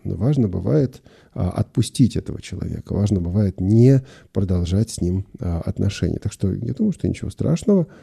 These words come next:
а, в этом, конечно, нет. Ну, э, слушайте, не успели мы сегодня все почитать, завтра почитаем и сегодняшние комментарии тоже. Ну, а пока давайте обратимся к Господу в молитве и будем читать вместе Священное Писание.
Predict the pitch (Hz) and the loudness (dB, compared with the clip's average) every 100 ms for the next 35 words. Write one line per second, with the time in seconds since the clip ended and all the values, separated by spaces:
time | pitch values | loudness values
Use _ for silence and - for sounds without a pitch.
0 | - _ _ _ - 92 87 80 85 101 | -20 _ _ _ -4 0 0 -2 0 2
1 | 143 151 - 82 87 - 104 - 92 82 | 4 2 2 0 0 -2 -4 0 0 0
2 | - _ - - - _ 113 185 - 110 | -4 _ -20 -20 -20 _ 4 4 2 2
3 | 101 101 - 123 - 104 113 - 107 87 | 4 4 2 0 2 0 2 4 4 4
4 | 92 - 92 - 110 - 165 185 95 120 | 0 -2 -2 -2 -4 -2 0 0 2 2
5 | 135 - 90 87 - - 95 82 101 98 | 2 -2 -4 -6 -4 0 0 0 -2 -4
6 | 113 147 151 - 113 101 98 98 90 95 | 0 2 2 0 0 0 2 2 2 2
7 | 87 82 82 - 131 160 147 131 - - | 2 0 -2 0 4 4 4 2 -2 -18
8 | - - - 98 104 - 90 90 - 107 | -20 -8 0 4 4 4 0 0 0 0
9 | 190 120 101 135 87 82 95 87 - 85 | 2 2 2 2 0 -2 -2 -2 -4 -2
10 | 87 - 85 78 101 147 - - - _ | -4 -2 -4 0 0 0 0 -2 -6 _
11 | 113 110 82 104 113 104 - - _ _ | 0 2 4 4 4 0 -2 -14 _ _
12 | - 180 - 95 - 80 85 - - - | -4 -2 0 -2 -2 -2 -2 -4 -8 -4
13 | - 67 71 85 - - - | -2 -2 -2 -6 -10 -12 -14